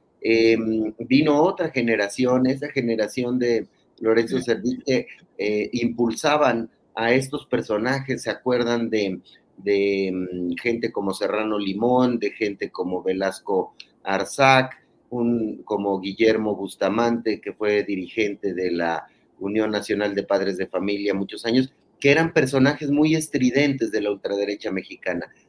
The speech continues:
Speaker 1: Esa posición, la más radical, era que había que ser muy firmes, muy claros, de, de estar en contra del aborto, de estar en contra de las uniones,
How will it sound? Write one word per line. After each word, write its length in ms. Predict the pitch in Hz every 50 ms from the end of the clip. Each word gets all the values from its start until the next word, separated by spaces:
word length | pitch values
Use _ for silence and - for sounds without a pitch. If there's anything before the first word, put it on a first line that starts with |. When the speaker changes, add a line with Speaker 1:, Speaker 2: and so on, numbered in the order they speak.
| _ _
Speaker 1:
Esa 400 | - 147 151 156 160 156 185 170
posición, 600 | - 139 120 - - 107 - - 131 131 127 120 101
la 100 | 92 98
más 180 | 117 135 143
radical, 600 | - 147 147 127 123 120 - 123 120 120 127 131 - - - _ _ -
era 300 | - 123 127 147 160 156
que 180 | - 131 - - _ -
había 220 | 110 101 117 135
que 100 | 139 -
ser 160 | 131 156 147 135
muy 280 | 143 156 170 165 160 -
firmes, 520 | - 151 160 156 151 151 - 143 139 131
muy 240 | 135 135 135 156 156
claros, 640 | - - 139 139 139 131 131 131 131 131 131 131 - _ _ _ _ _ _ -
de, 300 | 117 117 110 104 - -
de 80 | - 113
estar 220 | 110 - 135 123
en 100 | 120 117
contra 280 | 117 120 113 107 101 101
del 100 | 101 98
aborto, 600 | 92 90 110 135 151 156 151 151 - - 127 120
de 80 | 110
estar 240 | 104 - - 117 110
en 140 | 110 107 104
contra 380 | - 113 107 104 101 98 98 95
de 160 | 98 95 90
las 340 | 87 90 87 87 87 - -
uniones, 580 | 98 95 98 101 95 95 95 92 87 - _